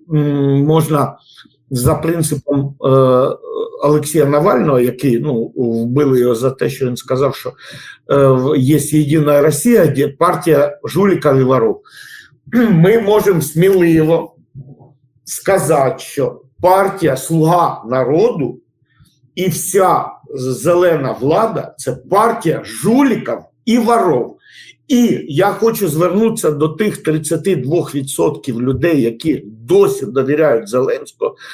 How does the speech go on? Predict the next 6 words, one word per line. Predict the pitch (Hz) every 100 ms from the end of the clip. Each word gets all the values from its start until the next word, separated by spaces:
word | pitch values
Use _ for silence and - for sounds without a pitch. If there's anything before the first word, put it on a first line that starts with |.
| - -
спитати: | - - 208 202 165 - - - - - _
«А | 196 180 190 185 185 185 180 -
ви | 147 202
не | 196
пов'язуєте | - 190 190 285 240 226 190 160 135
Зеленський, | 127 147 185 226 277 247 - 240 226 202 -